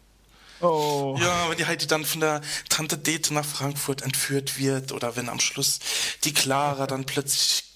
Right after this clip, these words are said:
Speaker 2: dann doch gehen kann und der Rollstuhl den Berg runterrollt und zerschellt und, oh, schön. Und die Musik und
Speaker 1: Schön.
Speaker 2: alles. Ha, ja, aber <laughs> es ist,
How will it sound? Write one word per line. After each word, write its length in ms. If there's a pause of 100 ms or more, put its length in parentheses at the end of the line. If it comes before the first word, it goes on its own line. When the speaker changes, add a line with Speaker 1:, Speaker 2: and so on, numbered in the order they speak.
(160)
Speaker 2:
dann 220
doch 460
gehen 340
kann 400
und 160
der 60
Rollstuhl 640 (500)
den 220
Berg 380
runterrollt 680
und 140
zerschellt 720
und, 240
oh, 420 (640)
schön. 280 (340)
Und 140
die 60
Musik 300
und 80
Speaker 1:
Schön. 260
Speaker 2:
alles. 200 (500)
Ha, 160 (600)
ja, 220 (400)
aber 340
<laughs> 40
es 160
ist, 240